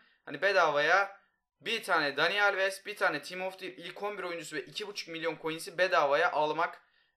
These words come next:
diye bir başlık koyacağım ve çok kötü oynuyorum. Ee, odaklanamadım. Bundan sonra o zaman bir maç daha oynayalım. Onu da kazanırım. Ee, kazanana kadar oynarım yani en, en kötü ihtimalle. Hani bunu da kazanırsam ben yine de bir maç oynayacağım ama.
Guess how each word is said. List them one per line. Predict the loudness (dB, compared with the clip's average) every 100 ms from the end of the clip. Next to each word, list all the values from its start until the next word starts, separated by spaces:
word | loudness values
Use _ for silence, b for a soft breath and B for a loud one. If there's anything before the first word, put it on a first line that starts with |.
| -2
diye | -2 0
bir | -4 2
başlık | 2 2 -4
koyacağım | -4 -4 -2
ve | -4
çok | -6 -8
kötü | -8 -6
oynuyorum. | -6 -4 -6 -6 -10
Ee, | -6 -2 -2 -2 -4 -6
odaklanamadım. | -6 -2 -2 0 0 0 -2 -2 b b b _
Bundan | -2 0
sonra | 0 0
o | -2
zaman | 0 -2
bir | 0
maç | 0 2
daha | 2
oynayalım. | 2 -2 -4
Onu | -4
da | -4
kazanırım. | -4 -6 -4 -4 -6 b b b _
Ee, | -4 -2 -2 -2
kazanana | -2 0 0 0
kadar | 0 2
oynarım | 0 -2 -6 -8
yani | -10 -12
en, | -12 -10
en | -10 -10 -12
kötü | -12 -16
ihtimalle. | -14 -8 -4 0 0 -2 B B
Hani | -10 -8
bunu | -4 -2
da | 0
kazanırsam | 0 -4 -4 -4 -2
ben |
yine | -4 -8
de | -10 -12
bir |
maç | -8 -8 -6
oynayacağım | -8 -8 -8
ama. | -6 -8 -10